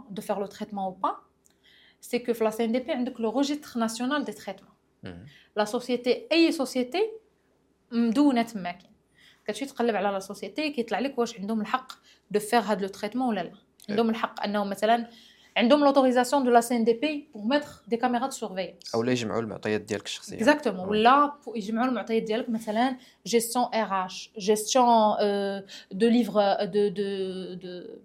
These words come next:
Speaker 1: de fournisseurs، gestion de
Speaker 2: مم.
Speaker 1: هذه. شنو هما، شنو هي la finalité de دوك les données اللي كيجمعوا.
Speaker 2: اوكي، حتى، حتى مثلا إذا بغيتي تشري شي حاجة sur internet.
Speaker 1: Exactement.
Speaker 2: يعني، يعني كنظن أنه أي واحد بغى يشري دابا شي حاجة sur internet في شي سيت، خاصو يشوف واش داك السيت دايرين لوتوريزاسيون ديال سي ان دي بي.
Speaker 1: Exactement. Normalement,
Speaker 2: وي.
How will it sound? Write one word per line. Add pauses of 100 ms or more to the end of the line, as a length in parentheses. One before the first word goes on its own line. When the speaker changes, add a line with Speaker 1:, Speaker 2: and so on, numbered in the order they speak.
(120)
Speaker 1:
de
fournisseurs،
gestion
de
Speaker 2:
مم.
Speaker 1:
هذه. (300)
شنو
هما،
شنو
هي
la
finalité
de
دوك
les
données
اللي
كيجمعوا. (120)
Speaker 2:
اوكي،
حتى،
حتى
مثلا
إذا
بغيتي
تشري
شي
حاجة
sur
internet.
Speaker 1:
Exactement.
Speaker 2:
يعني،
يعني
كنظن
أنه
أي
واحد
بغى
يشري
دابا
شي
حاجة
sur
internet
في
شي
سيت، (380)
خاصو
يشوف
واش
داك
السيت (380)
دايرين
لوتوريزاسيون
ديال
سي
ان
دي
بي.
Speaker 1:
Exactement.
Normalement,
Speaker 2:
وي.